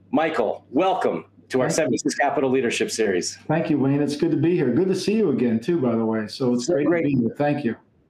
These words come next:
Speaker 1: Great to see you as well. So excited to jump into this with you and, and hear, you know, about your background, all the things that you're doing. I mean, there's so many things that we can talk about, from all the Super Bowls,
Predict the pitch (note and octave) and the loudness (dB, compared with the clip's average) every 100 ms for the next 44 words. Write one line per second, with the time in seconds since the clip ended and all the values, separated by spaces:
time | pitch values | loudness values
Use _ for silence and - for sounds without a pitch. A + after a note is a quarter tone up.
0 | _ - D#3+ D3+ C3+ - D3 C#3+ C#3 A2 | _ -2 0 0 -2 2 2 4 2 2
1 | C3 C#3 C#3 C#3 - - F3 D#3+ - D3 | 2 2 2 0 -2 0 0 0 0 0
2 | C#3 C3+ C3 G2+ C#3+ C3 C3+ B2+ A#2+ B2 | 0 0 -2 0 0 0 0 0 0 0
3 | - B2+ A2+ B2+ C3 A#2+ A2 G2+ - - | 0 -2 2 2 2 2 0 -4 -8 -10
4 | - A2+ - C#3+ C3+ C3 - B2+ A2 G#2 | -4 -2 2 2 0 -2 0 0 2 2
5 | B2 A#2+ - - - - B2+ F3+ F3+ C3 | 0 0 -4 -10 -20 -6 0 0 2 0
6 | D#3 D3+ D3+ D3 C#3+ C#3+ - E3 F3 D#3+ | 0 -2 -2 0 0 0 0 -2 0 -2
7 | - D#3 B2 B2+ C3+ D#3 B2+ D3 C#3+ C3+ | -2 -2 0 0 2 0 0 0 2 0
8 | C3+ C#3 C3+ C3 - - F#3 E3 D3+ C3 | 0 2 0 0 -4 -2 0 0 0 0
9 | C#3+ C#3 C3+ C3 C3+ C#3 C3 C3 B2+ B2 | 0 0 0 0 0 0 2 0 0 0
10 | C#3+ D#3 C3 - G3+ - D#3 D#3+ D#3+ | 2 0 0 -2 0 0 0 0 0